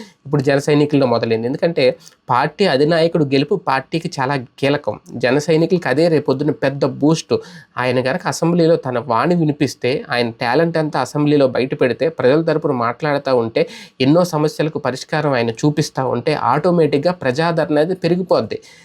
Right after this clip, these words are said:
ఆ ప్రజాదరణ పెరిగితే రేపొద్దున ఒక బలమైన నాయకుడిగా మారతాడు. అవసరమైతే ముఖ్యమంత్రిగా అయ్యే అవకాశాలు అప్పుడు ఉంటాయి ఇండివిడ్యువల్‌గా. ఆయన ఆలోచన కూడా maybe అదేనేమో. కాకపోతే ఆయన వేస్తున్న తప్పటడుగులే ఆయన వెనక్కి లాగేస్తున్నాయి అనేది. మరి ఈసారైనా సరైన నిర్ణయం తీసుకుంటారో లేదో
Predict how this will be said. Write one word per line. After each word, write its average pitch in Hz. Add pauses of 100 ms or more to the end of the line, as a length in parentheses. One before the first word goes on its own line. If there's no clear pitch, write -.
(260)
ఆ 139
ప్రజాదరణ 175
పెరిగితే 180
రేపొద్దున 160
ఒక 143
బలమైన 143
నాయకుడిగా 156
మారతాడు. 147
అవసరమైతే 151
ముఖ్యమంత్రిగా 165
అయ్యే 156
అవకాశాలు 160
అప్పుడు 165
ఉంటాయి 165
ఇండివిడ్యువల్‌గా. 143 (380)
ఆయన 143
ఆలోచన 170
కూడా 170
maybe 165
అదేనేమో. 151
కాకపోతే 160 (340)
ఆయన 147
వేస్తున్న 165
తప్పటడుగులే 180
ఆయన 147
వెనక్కి 143
లాగేస్తున్నాయి 127
అనేది. 110
మరి 117
ఈసారైనా 165
సరైన 147
నిర్ణయం 147
తీసుకుంటారో 147
లేదో 131